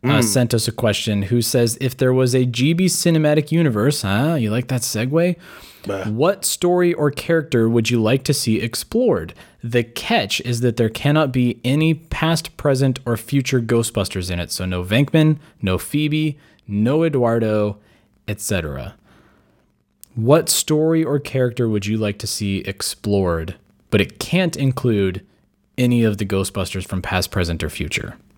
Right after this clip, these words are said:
Speaker 2: Uh, it would be a period piece in the twenties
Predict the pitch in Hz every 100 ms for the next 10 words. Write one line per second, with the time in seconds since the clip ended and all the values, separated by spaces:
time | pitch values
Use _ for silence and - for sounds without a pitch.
0 | _ _ _ _ _ _ _ 165 151 151
1 | 147 151 147 156 147 143 123 143 143 151
2 | 127 - - 180 185 185 - _ - 180
3 | 185 - - 160 156 - 151 139 131 135
4 | -